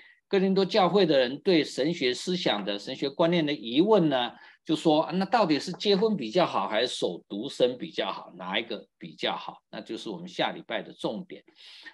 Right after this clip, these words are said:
那基督徒可以吃祭拜过偶像的东西吗？啊，这些东西可以吃吗？为什么要问这个问题呢？因为当时这个哥林多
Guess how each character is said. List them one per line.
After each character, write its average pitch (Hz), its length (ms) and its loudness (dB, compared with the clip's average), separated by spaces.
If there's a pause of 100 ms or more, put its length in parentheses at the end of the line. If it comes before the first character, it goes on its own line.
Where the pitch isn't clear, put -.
那 151 200 6
基 208 220 -2
督 247 140 2
徒 165 240 4
可 185 120 4
以 170 140 8
吃 190 460 2
祭 185 340 -4
拜 160 300 4
过 175 240 4
偶 113 280 0
像 165 240 0
的 135 120 2
东 190 260 4
西 190 240 2
吗？ 175 400 2
啊， 110 260 0 (160)
这 196 140 2
些 185 140 0
东 185 200 0
西 175 140 -4
可 170 80 0
以 160 140 4
吃 - 260 -4
吗？ 156 160 6
为 185 140 2
什 151 100 -4
么 131 80 -2
要 151 80 2
问 175 240 0
这 165 80 4
个 156 80 2
问 175 240 2
题 110 160 -6
呢？ 104 220 -4 (480)
因 220 180 0
为 214 160 4 (100)
当 208 340 2
时 117 340 -6
这 175 120 -6
个 147 100 -2
哥 190 280 2
林 165 240 6
多 175 240 4